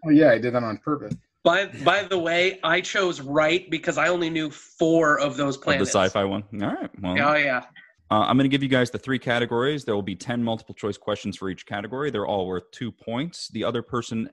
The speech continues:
Speaker 3: does have the opportunity to steal on wrong answers for
Speaker 2: <clears throat>
Speaker 3: one point. You also have three bonuses to use during your ten questions. You have the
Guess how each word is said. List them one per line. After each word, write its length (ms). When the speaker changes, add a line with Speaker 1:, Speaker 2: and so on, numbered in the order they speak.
Speaker 3:
does 240
have 140
the 100
opportunity 460
to 40
steal 440
on 120
wrong 220
answers 320
for 160
Speaker 2:
<clears throat> 80
Speaker 3:
one 240
point. 320
You 160
also 240
have 240
three 160
bonuses 500
to 60
use 280
during 240
your 100
ten 240
questions. 600
You 140
have 320
the 180